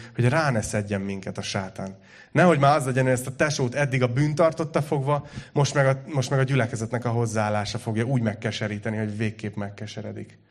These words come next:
Látjátok, hogy mennyire felelősséggel tartozunk egymásért, hogy, hogy nehogy, nehogy rászedjen minket a sátán. És talán itt értitek meg azt is, hogy Isten miért ad kereteket.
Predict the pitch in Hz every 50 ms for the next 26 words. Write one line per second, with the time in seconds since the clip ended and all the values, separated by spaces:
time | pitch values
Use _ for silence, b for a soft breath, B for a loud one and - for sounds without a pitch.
0 | b b b b b b b b b b b b b _ - 127 131 131 156 147
1 | 139 143 143 139 139 139 139 131 120 - 131 123 131 131 127 120 - - 139 127
2 | 127 123 123 - 123 113 110 - 113 113 120 113 110 120 117 110 110 110 107 101
3 | - 113 107 107 113 110 110 B B B B B B B B B B B B B
4 | _ - - 113 127 139 147 139 127 120 110 - - - - - _ _ 139 135
5 | 123 120 110 117 113 110 101 - - 107 95 101 104 98 98 101 101 98 98 107
6 | 101 107 101 - - 104 101 104 - 107 110 110 110 - _ _ _ _ _ _
7 | _ _ _ _ _ _ _ _ _ _ _ _ _ _ _ B B B B B
8 | B B B B B B B _ 135 135 - 185 180 165 156 156 165 160 160 180
9 | 151 143 - - 117 143 123 - 131 131 127 127 131 123 127 - 120 - - 120
10 | 127 127 - - 139 135 135 147 185 196 180 147 131 123 113 110 - - - 113
11 | 107 98 104 104 98 - 107 104 - -